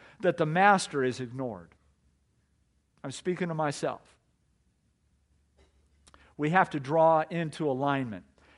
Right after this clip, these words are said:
And that, I believe, is what Jesus is talking about with this servant who comes in and says, "Whew, that was a long day.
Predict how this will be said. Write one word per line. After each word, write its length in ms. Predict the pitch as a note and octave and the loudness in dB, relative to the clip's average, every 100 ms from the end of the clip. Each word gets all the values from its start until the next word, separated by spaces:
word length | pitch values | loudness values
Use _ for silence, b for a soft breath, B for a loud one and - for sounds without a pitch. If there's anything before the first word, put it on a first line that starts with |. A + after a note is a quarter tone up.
| - | -8
And 140 | C#3+ | 2
that, 180 | F#3+ A3 | 6 8
I 120 | F#3 | 6
believe, 360 | D3+ D3+ D3+ C#3 | 4 0 0 -2
is 140 | B2+ | -2
what 160 | C#3+ A#2+ | -4 -4
Jesus 480 | D3+ G3 D3+ B2+ | -4 -6 -6 -8
is 140 | C3 - | -10 -4
talking 360 | D3+ C#3 D3 | -2 -2 -4
about 320 | C3+ C3+ C3 B B - | -2 0 0 B B -6
with 240 | D3 C#3 | -4 -4
this 160 | C3+ - | -6 -4
servant 400 | - D#3+ A#2+ A2+ | 0 0 0 -8
who 120 | B2+ | -12
comes 360 | - F#3 E3+ E3+ | -4 -2 0 -2
in 140 | D3+ | -4
and 120 | C3 | -4
says, 280 | - C3+ - b b b b b b b b b b b _ _ | -2 -2 -4 b b b b b b b b b b b _ _
"Whew, 220 | - - - _ _ _ B B B B B | -6 -6 -8 _ _ _ B B B B B
that 60 | C#3 | -20
was 100 | G#2 | -12
a 40 | |
long 360 | A2+ C3 C3 C3 | -4 -2 -2 -2
day. 240 | A#2+ F#2 | -4 -6